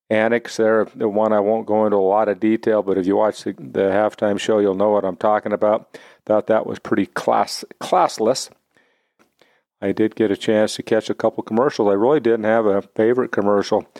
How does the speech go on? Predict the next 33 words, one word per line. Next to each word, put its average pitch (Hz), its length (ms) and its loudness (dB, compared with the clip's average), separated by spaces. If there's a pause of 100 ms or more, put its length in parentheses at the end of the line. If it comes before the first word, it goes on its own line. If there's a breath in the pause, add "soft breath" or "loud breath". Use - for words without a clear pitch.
(260 loud breath)
for 113 100 0
the 101 120 -2
Super 110 340 -2
Bowl. 104 320 0 (920)
There 104 160 -4
were 110 260 2
some 101 420 -4 (460 soft breath)
ones 110 260 0
I 98 200 4
enjoyed, 110 480 0
but - 140 0 (160)
again, 117 400 0
the 104 80 0
prices 110 480 0
of 104 120 0
those 104 220 0
commercials 104 600 -2
were, 90 280 0 (1000)
somebody 104 420 0
told 98 280 0
me 101 140 -2
three 107 240 -2
million 104 360 0
dollars 101 460 0
plus. - 540 -2 (180)
So 101 400 -2 (440 loud breath)
a 104 60 -2
lot 101 280 2
of 104 60 -2
money 107 300 0
is 92 60 0
being 101 300 0
spent. 113 480 0